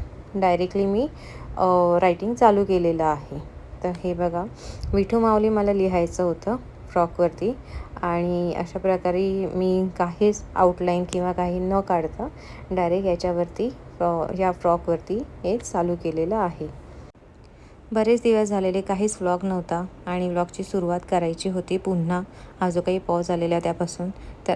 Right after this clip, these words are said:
आजचा हा आषाढी एकादशीचा जो खास दिवस मिळालेला, त्या दिवशी वेळात वेळ काढून आम्ही या जिजाचं फोटोशूट करायचं ठरवलं आणि या फोटोशूट निमित्त आम्ही आमचा हा व्लॉगसुद्धा करतो आहे. तर हा व्लॉग जो आहे,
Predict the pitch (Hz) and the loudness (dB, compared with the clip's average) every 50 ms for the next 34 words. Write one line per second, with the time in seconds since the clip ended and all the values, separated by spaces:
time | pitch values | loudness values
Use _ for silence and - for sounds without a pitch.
0 | - - 185 180 - - - 208 202 202 - - 185 185 175 - 196 190 196 220 | -2 -2 -4 -4 -4 -2 0 0 2 2 0 0 0 -2 0 2 2 4 4 4
1 | 214 208 - 196 185 196 185 - - 196 196 190 185 185 196 196 - - 190 190 | 4 4 2 2 2 2 0 0 0 0 0 2 2 0 0 -2 -2 0 0 2
2 | 190 180 170 170 170 180 185 185 - - 190 180 170 160 165 160 156 165 202 - | 2 0 0 -2 0 0 0 0 0 -2 -2 0 0 0 -2 -2 -2 -4 -4 -6
3 | - - - - - - 190 180 175 180 175 - 196 190 180 175 175 180 190 196 | -8 -18 -20 -20 -10 -6 -4 -2 -2 -2 -2 -2 -2 0 4 4 4 6 4 2
4 | 196 190 185 185 196 202 196 185 180 180 185 202 202 - - - - - - - | 2 2 4 4 4 4 2 2 2 2 2 0 -2 -4 -8 -20 -20 -10 -4 -2
5 | 185 185 185 190 190 185 180 175 170 180 175 - 196 190 - 185 175 175 - 180 | 0 0 2 0 0 0 0 0 2 0 0 0 -2 -4 -2 -2 -2 0 -2 -2
6 | 175 - 196 - - 185 170 170 170 - 190 185 - 196 180 175 165 160 160 - | -2 -2 -4 -2 -2 -2 -2 -2 0 0 0 2 2 2 2 2 2 0 0 -2
7 | - 185 180 175 175 175 175 - 185 175 - 175 170 - - 190 - - 190 180 | -2 0 0 0 0 0 -2 -2 -2 -2 -2 -4 -4 -6 -8 -10 -6 -4 -4 -2
8 | 175 180 180 - - - 185 214 277 - - - - - - - - 180 180 175 | -2 -2 -4 -6 -4 0 0 0 0 -2 -6 -18 -20 -20 -10 -6 -4 -2 0 0
9 | 175 175 175 170 - 190 190 226 247 240 233 220 220 220 - - 214 175 175 180 | 0 -2 -2 -2 -2 -2 -2 -2 0 4 4 4 4 4 2 0 0 2 2 2
10 | 170 - 160 151 - - - 156 151 147 - - 147 151 143 - - - - - | 2 2 -2 -6 -6 -4 -4 -2 -2 -2 -4 -6 -10 -12 -12 -14 -18 -20 -20 -20
11 | - - - - - - 185 180 180 180 175 175 175 175 - 202 190 196 190 - | -20 -20 -20 -20 -8 -4 0 2 2 2 2 2 0 0 2 2 2 2 2 0
12 | - 196 196 202 196 190 - - 208 196 185 185 175 170 185 185 | 2 2 2 2 2 0 0 2 4 4 4 2 0 -2 -4 -6